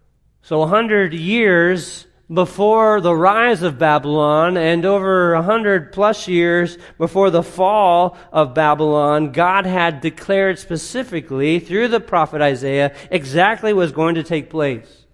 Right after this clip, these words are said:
And mind you, that when Isaiah is prophesying and declaring these things, I, the Assyrians are the major world power at that time.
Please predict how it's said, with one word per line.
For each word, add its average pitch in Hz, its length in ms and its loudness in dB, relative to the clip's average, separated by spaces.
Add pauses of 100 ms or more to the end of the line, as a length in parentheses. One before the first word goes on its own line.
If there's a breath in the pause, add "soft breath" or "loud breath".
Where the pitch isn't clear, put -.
(840)
And 180 140 0
mind 220 340 0
you, 170 240 4
that 170 160 2
when 214 320 2
Isaiah 196 560 2
is 151 100 -2
prophesying 170 960 0
and 165 140 0
declaring 220 560 0
these 156 300 -2
things, 156 400 0 (280 loud breath)
I, 185 280 0
the 185 220 0
Assyrians 180 880 0
are 175 100 2
the 175 100 -2
major 180 380 0
world 175 320 0
power 196 400 2
at 160 100 0
that 170 220 0
time. 175 440 -2